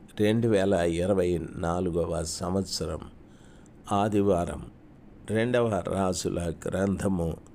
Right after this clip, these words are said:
రెండవ అధ్యాయము. ప్రియులారా,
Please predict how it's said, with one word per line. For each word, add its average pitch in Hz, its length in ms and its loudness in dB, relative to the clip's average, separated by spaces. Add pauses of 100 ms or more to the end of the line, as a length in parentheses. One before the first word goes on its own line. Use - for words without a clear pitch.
(540)
రెండవ 101 580 0 (220)
అధ్యాయము. 92 880 0 (800)
ప్రియులారా, 104 680 2